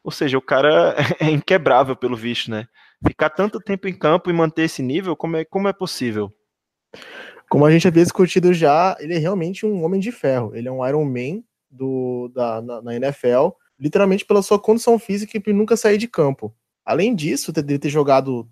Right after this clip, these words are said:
Speaker 2: todos os snaps do ano passado, o segundo jogador do Eagles com maior número de snaps foi,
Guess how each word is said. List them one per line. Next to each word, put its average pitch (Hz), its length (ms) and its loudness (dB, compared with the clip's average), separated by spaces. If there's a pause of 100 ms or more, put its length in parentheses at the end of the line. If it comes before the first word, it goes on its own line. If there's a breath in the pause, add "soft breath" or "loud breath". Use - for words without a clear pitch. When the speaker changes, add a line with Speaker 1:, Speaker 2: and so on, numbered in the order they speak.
(160)
Speaker 2:
todos 185 260 0
os 160 120 -4
snaps 135 340 -2
do 135 80 -2
ano 127 120 -2
passado, 123 680 -2 (640)
o 156 80 -8
segundo 175 340 0
jogador 196 380 2
do 160 120 0
Eagles 139 240 -2
com 147 120 -6
maior 135 200 0
número 180 200 -2
de 131 80 -12
snaps 127 340 -6
foi, 160 200 -6